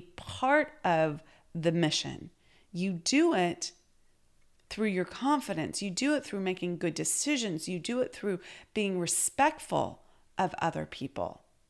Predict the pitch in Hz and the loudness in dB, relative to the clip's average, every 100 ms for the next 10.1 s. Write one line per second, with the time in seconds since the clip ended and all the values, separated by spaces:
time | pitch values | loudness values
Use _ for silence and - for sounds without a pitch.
0 | _ _ _ _ _ _ _ _ _ _ | _ _ _ _ _ _ _ _ _ _
1 | _ - - - - 233 220 226 - 226 | _ -20 -20 -8 0 2 2 -4 -2 2
2 | 285 320 214 - - - _ - 262 349 | 4 4 2 -6 -16 -20 _ -2 4 4
3 | 359 - 220 208 - 165 143 - - - | 4 0 -2 -2 -2 -2 -4 -8 -18 -20
4 | - _ - 330 403 427 - 392 359 - | -20 _ 4 6 6 2 0 2 4 4
5 | 294 233 185 175 - - 185 185 226 277 | 2 2 2 0 -2 -6 -6 -2 2 4
6 | 330 294 277 - - 233 226 214 214 - | 4 4 2 0 -2 -2 0 -2 -6 -12
7 | - _ 208 214 - - - 233 233 - | -20 _ 0 0 0 2 4 4 2 -2
8 | 190 - 175 - 202 190 202 185 - 175 | 0 2 0 0 -2 0 -2 -4 -2 0
9 | 180 175 170 165 165 - - 160 147 143 | 0 -2 -6 -8 -8 -8 -6 -6 -6 -8